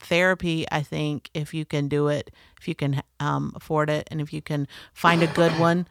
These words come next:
I think it's good to, to do that for yourself. That is a form of self-care for sure. Um, and also finding time, the things that you really enjoy doing, trying to find moments, um,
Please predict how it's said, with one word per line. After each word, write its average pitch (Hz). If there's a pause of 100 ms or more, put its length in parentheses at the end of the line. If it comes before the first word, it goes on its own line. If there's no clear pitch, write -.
(380)
I 156
think 156
it's 151
good 151
to, 139 (500)
to 160
do 151
that 147
for 143
yourself. 139
That 147
is 143
a 139
form 143
of 131
self-care 135 (160)
for -
sure. 135 (580)
Um, 143 (460)
and 175
also 160
finding 165
time, 160
the 156
things 160
that 151 (100)
you 160
really 151
enjoy 147
doing, 143
trying 143
to 143
find 143 (460)
moments, 147 (300)
um, 143